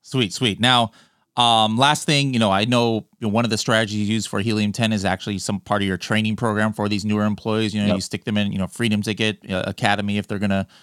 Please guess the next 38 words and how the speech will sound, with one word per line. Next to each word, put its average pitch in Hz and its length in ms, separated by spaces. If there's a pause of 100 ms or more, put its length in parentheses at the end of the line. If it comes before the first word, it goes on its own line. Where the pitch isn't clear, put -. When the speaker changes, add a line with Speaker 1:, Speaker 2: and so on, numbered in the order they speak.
(360)
Speaker 1:
or 92 160
Helium 107 300
ten 113 120
Academy 104 380
if 101 80
they're 107 80
gonna 101 140
be 98 60
learning 101 260
a, 98 160
a 98 100
certain 107 300
one 104 100
of 98 80
the - 60
tool. 117 180
But 101 200 (340)
as 117 160
far 147 180
as 120 80
the, 113 220
the 104 100
actual 117 300
tools 202 280
of 110 100
Helium 110 280
ten, 101 300 (420)
uh, 101 180
what's 131 220
your 139 80
favorite 113 420
for 98 200
your, 90 260
uh, 87 160
team 117 320
or 104 80
for 92 160
yourself? 90 400